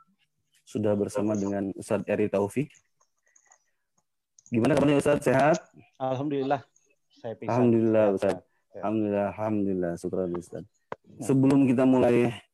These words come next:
Speaker 1: kajian, izinkan saya memberikan informasi dulu ya, Ustadz, ya.
Speaker 2: Siap, siap, mangga.
Speaker 1: Informasi yang akan saya berikan yaitu mengenai telaga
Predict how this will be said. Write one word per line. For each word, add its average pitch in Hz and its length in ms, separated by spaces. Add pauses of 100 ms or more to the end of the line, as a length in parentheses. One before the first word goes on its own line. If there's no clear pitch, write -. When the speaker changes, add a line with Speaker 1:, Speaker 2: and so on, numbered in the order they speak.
Speaker 1:
kajian, 117 800
izinkan 113 400
saya 135 320 (160)
memberikan 110 320
informasi 120 240
dulu 127 240
ya, 139 80
Ustadz, 151 260
ya. - 80 (560)
Speaker 2:
Siap, 139 260 (440)
siap, 110 180 (140)
mangga. 98 240 (320)
Speaker 1:
Informasi 151 480
yang 147 160
akan 147 160
saya 135 160
berikan 135 340
yaitu 139 220
mengenai 127 560
telaga 113 640